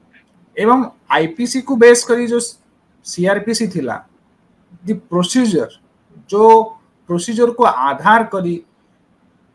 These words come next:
ଆମର ନ୍ୟାୟ ବିଗତ ବ୍ୟବସ୍ଥା ଚାଲି ରହିଛି,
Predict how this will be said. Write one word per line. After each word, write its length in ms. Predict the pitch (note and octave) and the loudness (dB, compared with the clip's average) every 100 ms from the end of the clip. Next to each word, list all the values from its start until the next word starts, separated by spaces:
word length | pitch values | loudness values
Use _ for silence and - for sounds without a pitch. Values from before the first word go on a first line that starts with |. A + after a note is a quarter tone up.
| _ _ _ - | _ _ _ -10
ଆମର 180 | F3 G3 | -6 -4
ନ୍ୟାୟ 500 | F#3 E3 E3+ G3 A3 | -2 0 0 2 2
ବିଗତ 340 | G3+ E3+ F3+ F#3 | 0 -2 -4 -4
ବ୍ୟବସ୍ଥା 440 | C#3+ D#3 F3+ - F#3 | -4 -4 -6 -6 -8
ଚାଲି 320 | - D3+ E3+ | -6 -6 -4
ରହିଛି, 420 | C#3 A#2+ A2+ | -6 -8 -16